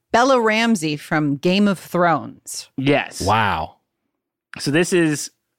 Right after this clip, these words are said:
Speaker 2: look.
Speaker 3: I kinda wish you'd been, Ellie is Mahershala Ali.
Speaker 2: <laughs>
Speaker 3: Whoa.
Speaker 2: Yeah. <laughs>
Speaker 3: Bold choice. All right.
Speaker 2: <laughs> But yeah, just a little bit of breaking news. Pretty exciting casting. Uh,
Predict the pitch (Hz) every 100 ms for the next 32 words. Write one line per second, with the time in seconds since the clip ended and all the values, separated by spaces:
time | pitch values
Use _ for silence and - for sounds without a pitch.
0 | 196 277 - 123 180 165 147 147 135 123
1 | 113 - 202 220 190 107 - 117 107 185
2 | - 185 190 151 160 147 - 269 - 285
3 | - - 269 208 - 220 190 - 240 -
4 | 208 220 190 190 190 233 - 262 - 226
5 | 220 - 156 190 90 131 156 151 147 214
6 | 247 220 214 202 190 190 185 185 185 -
7 | 185 - 180 - - - - - 165 143
8 | 156 185 175 160 160 135 147 143 139 127
9 | 123 - 285 392 - 214 208 185 156 160
10 | 214 240 185 151 147 147